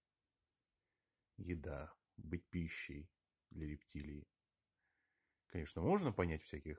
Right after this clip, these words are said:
хейтеров, которые любят животных. Но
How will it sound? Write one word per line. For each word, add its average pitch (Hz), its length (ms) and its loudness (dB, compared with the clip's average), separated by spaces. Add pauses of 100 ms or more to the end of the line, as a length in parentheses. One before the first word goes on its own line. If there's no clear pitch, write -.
(140)
хейтеров, - 500 -4 (680)
которые 73 580 -6 (2000)
любят 82 420 2
животных. 78 560 -2 (1400)
Но 104 560 0